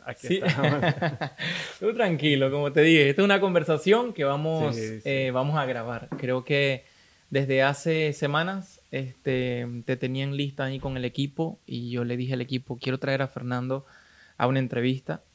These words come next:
Speaker 2: porque estoy muy, muy contento, muy orgulloso de todo el crecimiento que estás teniendo con la compañía".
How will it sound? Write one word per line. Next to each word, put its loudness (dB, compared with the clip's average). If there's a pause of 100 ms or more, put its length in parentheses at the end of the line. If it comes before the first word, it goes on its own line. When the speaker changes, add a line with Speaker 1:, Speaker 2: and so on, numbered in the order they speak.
(360)
Speaker 2:
porque 0
estoy 4
muy, 0
muy -2
contento, -2
muy -2
orgulloso 0
de -2
todo -2
el -2
crecimiento -6
que -6
estás -4
teniendo -2
con -2
la -2
compañía". -4